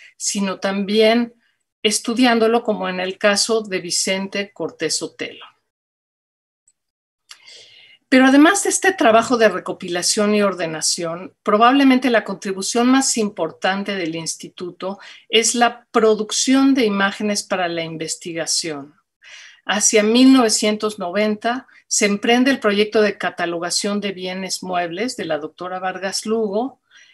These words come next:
en mil novecientos noventa y uno el de imágenes de arte mexicano con la doctora Vargas Lugo y Marta Fernández,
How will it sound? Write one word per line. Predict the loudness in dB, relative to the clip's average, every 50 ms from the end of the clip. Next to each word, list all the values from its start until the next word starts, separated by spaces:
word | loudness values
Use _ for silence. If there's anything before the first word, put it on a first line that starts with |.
| _ _ _ _ _ _ -6
en | -2 2 2
mil | 4 4 4
novecientos | 4 4 2 0 0 0 -2 -2 -2 -4 -2
noventa | -2 -2 -2 -4 -6 -6 -6
y | -6 -4
uno | -4 -4 -2 -4 -4 -4
el | -6 -6 -6
de | -6 -6
imágenes | -8 -4 -2 -2 -2 -2 -2 -4 -6 -4 -6 -4
de | -2 0
arte | 0 0 -2 -6 -8
mexicano | -8 -8 -8 -8 -8 -8 -4 -2 0 0 0 0 -2 -4 -4
con | -6 -10 -10
la | -8 -8
doctora | -8 -10 -12 -12 -10 -8 -8 -6
Vargas | -6 -6 -6 -6 -8 -8 -8 -8
Lugo | -8 -8 -8 -8 -10 -12 -12 -12
y | -12 -12 -10
Marta | -8 -8 -8 -10 -10 -14 -12
Fernández, | -10 -8 -6 -4 -2 -2 -2 -2 -4 -4 -4 -6 -6 -8 -14 -18